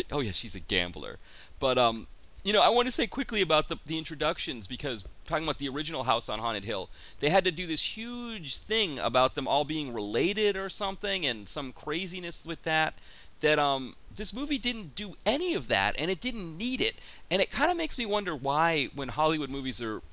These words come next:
when they remake these old movies, why they need to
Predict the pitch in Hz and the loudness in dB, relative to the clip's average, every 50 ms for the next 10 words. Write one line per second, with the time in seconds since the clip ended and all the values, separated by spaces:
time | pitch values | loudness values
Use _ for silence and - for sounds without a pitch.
0 | - - 127 127 123 131 120 120 110 131 156 170 170 156 151 - - 135 127 113 | -12 -8 -6 0 2 2 2 2 0 -4 -4 -2 0 0 0 0 -2 -4 -2 -2
1 | - - 113 120 123 110 117 117 110 90 90 87 85 - - - - - - - | -2 0 0 0 0 -2 -2 -6 -6 -4 -6 -4 -6 -6 -8 -8 -14 -16 -16 -12
2 | - - 127 131 143 143 160 156 143 139 139 139 147 156 147 - - 156 127 117 | 0 4 6 6 6 6 4 2 2 2 2 0 0 0 -2 0 0 2 2 2
3 | 110 104 101 92 | 2 0 -2 -6